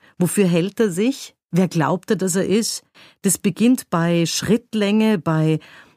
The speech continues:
bei Körperspannung. Wie kommt der in ein Kundengespräch rein?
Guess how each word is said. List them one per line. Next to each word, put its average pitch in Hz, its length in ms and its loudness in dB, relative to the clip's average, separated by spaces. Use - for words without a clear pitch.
bei 170 240 0
Körperspannung. 175 1120 0
Wie 190 180 0
kommt 202 400 -2
der 185 120 2
in 185 80 0
ein 170 280 0
Kundengespräch 170 960 -2
rein? 175 380 0